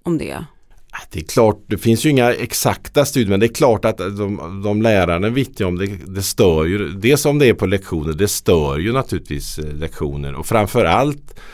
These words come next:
Speaker 2: så gör det ju de andra eleverna stressade och kanske nervösa. Och samtidigt kan ju då,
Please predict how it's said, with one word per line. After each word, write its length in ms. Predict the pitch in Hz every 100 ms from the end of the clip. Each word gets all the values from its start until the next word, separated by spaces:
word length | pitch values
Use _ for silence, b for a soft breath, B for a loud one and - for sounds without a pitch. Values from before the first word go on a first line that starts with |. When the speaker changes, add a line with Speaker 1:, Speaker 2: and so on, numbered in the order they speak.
| B B
Speaker 2:
så 220 | - 90
gör 400 | 104 127 135 104
det 100 | 98
ju 140 | 98
de 240 | 98 101 95
andra 460 | 135 123 85 80 90
eleverna 880 | 98 92 117 156 156 151 147 143 117 b b b b b -
stressade 960 | - - 131 113 - - - 78 76
och 120 | 78
kanske 280 | 80 82 -
nervösa. 840 | 82 80 73 69 - - 76 73 71 -
Och 80 | -
samtidigt 500 | 120 98 - 92 98
kan 180 | 139 151
ju 120 | 147
då, 260 | 117 107